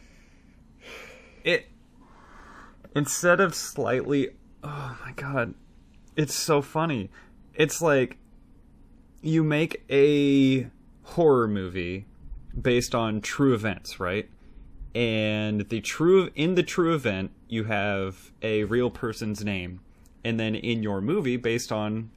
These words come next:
air quotes here, true events, you make the character name similar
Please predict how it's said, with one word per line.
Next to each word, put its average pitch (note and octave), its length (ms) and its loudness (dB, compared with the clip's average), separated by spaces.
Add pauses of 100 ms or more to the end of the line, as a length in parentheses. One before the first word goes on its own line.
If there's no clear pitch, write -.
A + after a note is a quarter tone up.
(100)
air B2+ 160 2
quotes G2+ 300 -2
here, F#2 300 -6 (120)
true C3 260 0
events, G#2 580 -4 (380)
you A#2+ 220 -2
make A#2 340 -2
the A2+ 140 -4
character E3 500 -2
name A#2+ 520 -4
similar B2 1300 -2